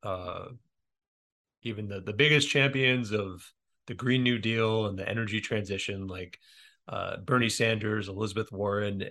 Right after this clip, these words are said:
uh, Ed Markey, uh, they all signed a letter, uh, to Biden urging him to sanction countries that cooperate with China to build, uh, you know, dirty energy sources. Um, I mean, that's just insane to me. And these are people that are held up,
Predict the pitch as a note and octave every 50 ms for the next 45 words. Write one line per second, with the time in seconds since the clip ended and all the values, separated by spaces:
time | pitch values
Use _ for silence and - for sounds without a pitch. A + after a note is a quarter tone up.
0 | - - - - - - - - A2 A2+ G2+ G2 G2+ G#2+ G#2+ G#2+ - - G#2+ G#2
1 | G#2 G#2 G#2 - - - - - - - _ _ - A#2 G#2 G2 G2+ A#2+ C3 C#3+
2 | D3 C#3 C#3+ - C#3 C#3 C3+ A#2+ A#2 A2 G#2+ A#2+ C3+ C3+ A#2 G#2 G2 G2+ - _
3 | _ _ G2 G2 G2 G2 - B2 G2+ G#2 A2 B2 D3+ D3 A2+ G#2 G2 G2+ - -
4 | B2+ D#3 D#3 C#3 C#3 A#2+ A#2+ G2+ A2 G#2+ G2+ G2+ G2 - G#2+ - - - A#2+ B2+
5 | C3+ - - A#2+ A2+ A2+ G#2+ G#2 G2+ - _ _ _ _ _ _ - C#3 D3 D3
6 | - A#2+ G#2+ G2 F#2 F#2+ F#2+ - - - A#2 G2+ G2+ - - B2 A2 A2 A2+ A#2
7 | - B2+ A2+ A2 A2 G#2 G2+ - - _ _ _ _ G#2+ G#2+ - - B2 A2+ A2+
8 | G#2+ G2+ G2 G2+ G2+ G2 - - - A2+ F#2 A2 G#2+ G#2+ G2+ G#2 G2+ G2 G2 -
9 | _ _ _ - _ _ _ _ - G2 F#2+ F#2+ F#2+ F#2+ - - B2+ A#2 G#2 G2
10 | F#2+ - C3 C#3 C#3+ B2 A#2+ A#2 B2 B2 A2+ G#2 G#2+ G#2+ G2+ - A2 G2 F#2+ F2
11 | - F#2+ F2+ F2+ F#2+ G2+ - - - - _ _ _ _ _ _ _ _ - G2+
12 | G2 F#2+ F#2+ F#2+ F#2+ G2+ G#2 - _ _ _ _ _ _ _ _ A#2 A2+ A#2+ B2+
13 | C#3+ C#3+ C#3+ E3 C#3 - - D3 C#3 C3+ - C3+ D3 F3+ E3+ A#2+ G#2+ - B2 C3+
14 | C3+ C3+ D3+ D3+ D3 D3+ D3 D#3 D3+ D3 D3 D3 C#3+ C3+ C3 B2+ B2+ A2 C3 B2+
15 | B2+ B2 B2+ B2 B2